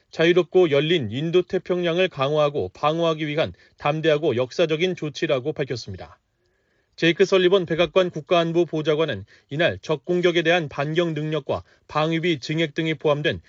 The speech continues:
일본의 국가 안보 전략 문서 개정 결정에 대한 성명을 통해 이 전략은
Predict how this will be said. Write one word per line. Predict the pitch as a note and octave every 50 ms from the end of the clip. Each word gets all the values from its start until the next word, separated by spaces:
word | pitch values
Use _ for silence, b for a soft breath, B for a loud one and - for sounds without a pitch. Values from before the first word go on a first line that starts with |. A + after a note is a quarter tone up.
| b b b
일본의 | - C#3+ D3+ C#3+ D#3 E3+ D#3 G#2+ F#2+ -
국가 | - D#3 - - F3 E3+ E3 D3 - A2+
안보 | B2 D3+ E3 D#3+ E3+ E3
전략 | E3+ E3 D#3 F3 F3+ E3
문서 | C#3 C3+ D3 D#3+ D3+ - F3 E3
개정 | - - D3 C#3 D#3 E3 E3 D#3
결정에 | D#3 C#3+ C3 - D3+ D3 C#3+
대한 | C3+ C3+ C#3 D#3 A2 F#2
성명을 | F#2+ - - F#3+ F#3 F3+ F3+ E3+ E3+ D#3+
통해 | D3 - C#3+ C#3+ G#2 F2 F2+ b b b b b b b
이 | D#3 E3
전략은 | - E3+ D#3 D#3 D#3 D#3 F3+ C#3 F#2+ F2+